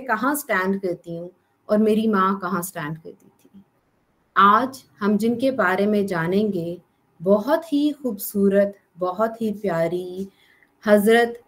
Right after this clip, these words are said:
ज़ैनब बिनते खुज़ैमा रज़ी अल्लाह ताला अन्हा। आइए नशिस्त का बाकायदा आगाज़ करते हैं। Rabbi shrah li sadri wa yassir li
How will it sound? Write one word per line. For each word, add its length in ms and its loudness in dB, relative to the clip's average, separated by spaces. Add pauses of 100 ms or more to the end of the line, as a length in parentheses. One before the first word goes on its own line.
(120)
ज़ैनब 440 4
बिनते 440 2 (160)
खुज़ैमा 540 4 (560)
रज़ी 260 0
अल्लाह 220 2
ताला 280 0 (200)
अन्हा। 340 -8 (480)
आइए 360 0
नशिस्त 440 -4
का 120 -2
बाकायदा 440 -4 (140)
आगाज़ 340 -4
करते 340 -4
हैं। 200 -4 (640)
Rabbi 420 2
shrah 340 0 (100)
li 180 -2
sadri 460 0 (360)
wa 80 6
yassir 380 6
li 280 0